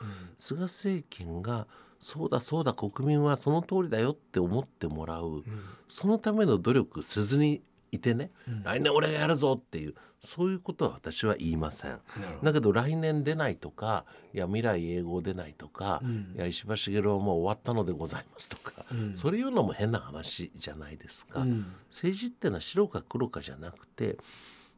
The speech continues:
Speaker 2: 自分のためにやってんじゃないんだから、
Speaker 1: うん。
Speaker 2: 自分が本当に世の中の役に立つ人間になれるかなっていう努力を毎日することに尽きるんじゃないですかね。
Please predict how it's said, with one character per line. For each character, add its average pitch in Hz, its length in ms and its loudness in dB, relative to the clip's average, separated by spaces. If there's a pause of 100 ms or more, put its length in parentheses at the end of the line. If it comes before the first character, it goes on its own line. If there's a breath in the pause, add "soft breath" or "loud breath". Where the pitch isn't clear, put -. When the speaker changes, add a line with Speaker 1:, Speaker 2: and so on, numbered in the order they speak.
(100)
Speaker 2:
自 110 180 4
分 190 160 8
の 233 80 6
た 233 140 2
め 214 100 4
に 110 60 4
や 78 80 0
っ - 20 -12
て - 140 -6
ん 80 40 -10
じ 73 80 -10
ゃ 69 40 -8
な 73 100 -10
い 76 60 -10
ん 71 40 -14
だ - 100 -18
か - 100 -20
ら、 87 280 -10
Speaker 1:
う 113 60 -8
ん。 98 200 -8 (140)
Speaker 2:
自 113 140 -2
分 185 260 0
が 180 80 -2
本 190 240 0
当 190 140 -6
に 180 120 0
世 160 100 0
の 175 120 2
中 151 220 0
の 104 100 2
役 104 280 0
に 139 60 0
立 135 260 -2
つ - 20 2
人 131 180 2
間 135 120 2
に 127 80 0
な 131 120 2
れ 156 120 2
る 151 80 -2
か 110 160 0
な 123 100 2
っ 135 60 -8
て - 220 -8
い 80 140 -2
う 69 100 -6 (500 loud breath)
努 123 100 4
力 135 320 0
を 95 60 2
毎 82 240 -6
日 92 120 -8
す - 220 -8
る 107 180 -2
こ - 120 -10
と 123 160 -2
に 101 160 -4
尽 - 160 -10
き 151 120 0
る 151 120 0
ん 78 40 -4
じ - 120 -6
ゃ - 20 -8
な 69 80 -6
い 69 40 -8
で 71 60 -10
す - 120 -4
か - 120 -10
ね。 113 140 -8